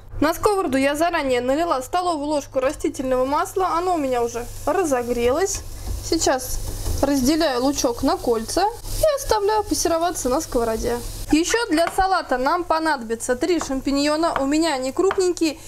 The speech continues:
И сразу хочу сказать, как всегда, все ингредиенты будут в описании под этим видео, обязательно заглядывайте. Вот такими тоненькими пластинками я нарезала шампиньоны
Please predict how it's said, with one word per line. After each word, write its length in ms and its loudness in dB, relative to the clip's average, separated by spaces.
И 80 0
сразу 320 0
хочу 280 -2
сказать, 500 -2
как 220 -2
всегда, 420 -2
все 240 -2
ингредиенты 720 0
будут 540 0
в 40 -2
описании 580 0
под 260 -2
этим 260 -2
видео, 340 0
обязательно 800 0
заглядывайте. 840 -2
Вот 220 2
такими 380 2
тоненькими 500 2
пластинками 680 0
я 260 0
нарезала 520 0
шампиньоны 800 0